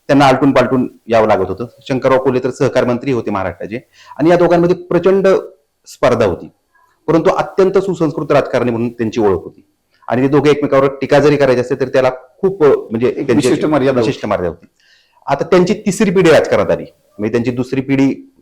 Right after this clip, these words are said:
Speaker 1: गेल्या काही वर्षापूर्वी राजकारणात होती, आता तिसरी पिढी आली. आशुतोष काळे जे आत्ताचे विद्यमान आमदार आहेत ते शंकरराव काळे यांचे चिरंजीव आणि विवेक कोल्हे जे आता स्ट्रॉंग कॅन्डिडेट आहेत तिथले, तर ते शंकरराव कोल्हे यांचे नातू.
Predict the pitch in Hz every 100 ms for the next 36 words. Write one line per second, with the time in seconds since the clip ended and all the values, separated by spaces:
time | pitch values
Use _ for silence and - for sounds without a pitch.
0 | _ 117 113 117 123 120 123 117 117 120
1 | - 113 107 101 - _ - - 127 143
2 | 165 170 151 120 90 80 - _ - 120
3 | 113 147 139 - 127 123 117 127 135 120
4 | 110 131 123 107 107 98 87 - - 117
5 | 113 113 110 98 95 95 120 98 85 87
6 | _ _ _ _ - 95 113 120 113 135
7 | 139 135 110 110 117 - 113 - - -
8 | - - 127 123 117 110 107 107 101 92
9 | - 90 78 _ _ _ - 120 139 143
10 | 113 123 117 123 117 113 151 107 -